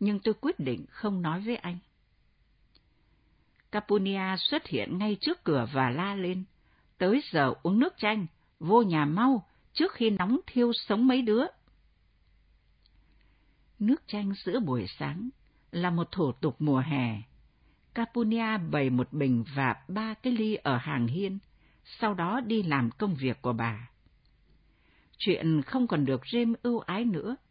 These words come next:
chẳng làm tôi bận tâm lắm. Nước chanh sẽ khôi phục tính hài hước của anh. James uống hết ly thứ hai và vỗ ngực. Anh tuyên bố: "Tao biết tụi mình sẽ chơi trò gì rồi."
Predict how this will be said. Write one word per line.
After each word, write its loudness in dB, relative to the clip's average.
chẳng 0
làm 2
tôi 0
bận -2
tâm -2
lắm. -6
Nước 2
chanh -4
sẽ -2
khôi 0
phục -2
tính 2
hài 0
hước -2
của 0
anh. -6
James 2
uống 2
hết 2
ly 2
thứ 0
hai -2
và 0
vỗ 0
ngực. 0
Anh -2
tuyên 0
bố: -4
"Tao 2
biết 0
tụi 2
mình 4
sẽ -2
chơi 4
trò 0
gì 0
rồi." -2